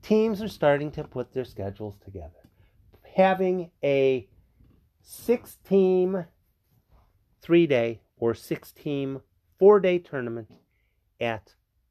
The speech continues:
the complex in Mesa seems like a no-brainer. There'd be minimal cost.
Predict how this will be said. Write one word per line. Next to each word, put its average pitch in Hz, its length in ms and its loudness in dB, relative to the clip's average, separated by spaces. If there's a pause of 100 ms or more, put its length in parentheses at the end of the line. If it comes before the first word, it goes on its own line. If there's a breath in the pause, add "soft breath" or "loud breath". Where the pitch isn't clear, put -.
(380)
the 113 140 -6
complex - 580 -6
in 117 120 -8
Mesa 101 400 -10 (460)
seems 156 580 -4 (160)
like 113 480 0 (220)
a 107 400 -2 (280)
no-brainer. 92 1120 -10 (1600)
There'd 95 260 -4
be 92 120 -6
minimal 151 540 0
cost. - 640 -14